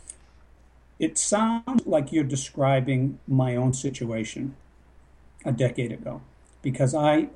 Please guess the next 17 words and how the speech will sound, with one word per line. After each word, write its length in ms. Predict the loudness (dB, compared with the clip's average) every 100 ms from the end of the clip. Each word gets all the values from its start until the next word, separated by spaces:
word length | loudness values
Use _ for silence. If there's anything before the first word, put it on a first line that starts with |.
| -16 -6
personally 480 | 0 2 2 -2 -2
suffered 480 | -2 -6 -6 -6 -6
with 120 | -6
severe, 720 | -6 -6 -4 -2 0 -2 -4 -10
you 140 | -10
know, 100 | -10
chronic 520 | -8 -2 2 2 2
acid 360 | -2 -4 -6 -4
reflux. 480 | -4 -4 -8 -12 -16 -20 -18 0
I 40 |
mean, 140 | 4 4
it 100 | 4
was 280 | 2 -2 -4 -4
really 300 | -2 0 2
ruining 360 | 4 6 4
my 120 | 0
life. 360 | -2 -2 -4 -10